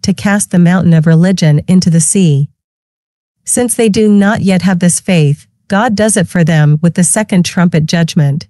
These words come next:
to show Israel that they will need to abandon apostate Israel's religious system and believe God's law covenant with them if they are going to enter God's eternal kingdom on earth. Eight colon nine mentions that one-third of the sea creatures died,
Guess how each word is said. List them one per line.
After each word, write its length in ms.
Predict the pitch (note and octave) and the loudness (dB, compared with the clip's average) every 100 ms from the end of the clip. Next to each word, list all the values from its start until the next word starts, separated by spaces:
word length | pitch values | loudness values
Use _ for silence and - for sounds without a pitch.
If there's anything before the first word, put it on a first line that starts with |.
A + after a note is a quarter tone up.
| _ - | _ -4
to 100 | G#3 | -2
show 260 | - B3 | 0 -2
Israel 640 | - G3 G3+ E3+ D#3 D3+ - | -2 -2 0 0 2 0 -4
that 160 | F#3 F3 | -4 -2
they 100 | G#3 | 0
will 140 | G#3+ | 2
need 200 | G3+ G3+ - | 2 0 0
to 100 | F#3 | 0
abandon 440 | E3 F3 F#3 E3+ | 2 0 2 2
apostate 600 | E3 - F#3+ F#3+ F3+ E3+ | 0 -2 -4 -2 -2 0
Israel's 520 | F#3 F#3 F3+ D#3+ D#3 | 0 0 2 2 2
religious 440 | E3+ F3 G3 F#3 - | 2 2 0 -2 0
system 520 | E3 - D#3+ C#3 C#3 - | -2 0 0 0 -2 0
and 100 | F#3 | 0
believe 340 | F#3 G3+ A3 | 2 0 0
God's 360 | F#3 F3 F#3 - | -2 -2 0 0
law 180 | E3 E3 | 0 0
covenant 500 | - F#3+ F3 D#3 - | -2 0 2 2 2
with 160 | D#3+ | -2
them 280 | - D3+ D3 | 0 0 0
if 140 | F3+ E3+ | -2 0
they 120 | F3+ | 0
are 120 | F3+ | 0
going 240 | E3+ F3 F3 | 0 0 0
to 120 | F3 | 0
enter 220 | G3 G3+ | 0 0
God's 380 | E3+ E3 E3 F3 | 0 0 0 0
eternal 360 | E3 F#3 E3+ | -2 0 0
kingdom 460 | D#3 - F#3+ E3+ D3+ E3+ | 0 0 0 2 0 2
on 160 | D#3+ | 2
earth. 400 | D#3 C#3+ C#3 - _ _ _ _ _ _ _ _ _ _ _ _ _ _ - | 2 0 -4 -12 _ _ _ _ _ _ _ _ _ _ _ _ _ _ -4
Eight 300 | A#3+ - - | -2 -4 -8
colon 420 | - A#3+ A3+ G3 | -4 0 2 2
nine 300 | F3+ F3+ F#3 | 2 2 2
mentions 560 | E3+ E3+ - D3 C#3+ - | 4 2 2 0 0 0
that 160 | D#3 | -2
one-third 560 | D#3+ F3+ A3 - F#3+ F3+ | 0 0 0 -2 0 2
of 100 | E3 | 2
the 100 | E3+ | 0
sea 220 | - G3 | 0 -2
creatures 520 | - F#3 E3 E3 D#3 | -2 -2 0 0 -2
died, 480 | F#3 F3 D3+ C3+ D3+ | 0 0 2 0 -4